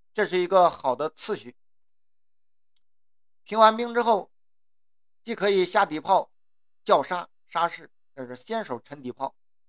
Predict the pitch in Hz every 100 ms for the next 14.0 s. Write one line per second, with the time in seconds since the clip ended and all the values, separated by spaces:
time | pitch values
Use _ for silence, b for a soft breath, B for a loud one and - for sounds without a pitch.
0 | _ - 202 190 180 180 - _ _ _
1 | - 190 175 170 170 - _ _ _ _
2 | _ _ _ _ 190 196 185 202 208 -
3 | - 214 156 135 156 156 185 165 156 -
4 | _ _ _ _ _ _ _ _ _ -
5 | 139 185 170 165 175 185 143 131 165 165
6 | 165 151 151 151 117 - 190 - _ _
7 | 113 98 _ _ 151 151 143 147 139 -
8 | _ 185 185 190 127 127 _ - - 156
9 | 151 143 151 175 175 _ _ _ _ _
10 | _ _ _ _ _ _ _ _ _ _
11 | - 135 - 127 135 - _ _ _ _
12 | _ _ _ - - 131 - 151 170 -
13 | 143 - 196 180 - 165 139 147 156